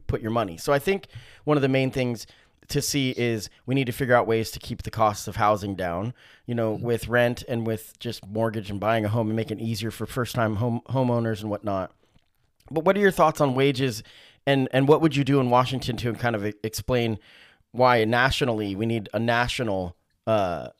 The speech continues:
Speaker 1: uh, minimum wage high increase, you know?
Speaker 2: Sure, sure. So two things on wages, and then I hope we get to talk about housing a little bit. Um, first on wages, uh, I mean, w-, the, the real value of the federal minimum wage has collapsed since it was first put in place in the, in the, in the sixties.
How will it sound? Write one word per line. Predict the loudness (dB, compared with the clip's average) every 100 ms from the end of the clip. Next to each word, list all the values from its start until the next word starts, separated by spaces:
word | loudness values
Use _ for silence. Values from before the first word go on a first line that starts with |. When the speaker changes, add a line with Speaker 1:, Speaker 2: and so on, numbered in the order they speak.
| -4
Speaker 1:
uh, | -2
minimum | 0 -2 -2
wage | 0 -2 0
high | 0 0 -2 -6
increase, | -8 -8 -14 -12
you | -12
know? | -12 -14 -16 _ -20 -6
Speaker 2:
Sure, | 0 2 2 -2 -16 -2
sure. | 2 4 4 0 -2
So | 0 2 2
two | 0 0
things | 0 0
on | 0
wages, | 0 0 -2
and | -4
then | 0
I | 2
hope | 0 -4
we | -6
get | -6
to | -8 -6
talk | -2 -2
about | -2 -2
housing | 0 0 -2
a |
little | -4 -2
bit. | -4 -6 -12 -12 -4
Um, | 2 2 2 -6 -20 _ 0
first | 4 4
on | 4 4
wages, | 2 2 0 0
uh, | 0 0 -2 -8 -18 _ _ -12 -2 2
I |
mean, | 2
w-, | 0 -8 -8 -10 2
the, | 6 6 4
the | 4 6 6 2 -2
real | 0 2 4
value | 4 4 2 -2
of | -6
the | -8
federal | -4 -2 -2 -4
minimum | -6 -8 -2
wage | 0 2 0
has | 0 0
collapsed | 0 2 4 4 0 -2 -2
since | -4 -4
it |
was | -4
first | -6 -8 -10
put | -12
in | -8
place | -6 -6 -6
in |
the, | -10 -6 -6
in |
the, | -6 -8 -8
in | -6
the | 0
sixties. | 0 -2 -8 -2 -2 -2 -8 -8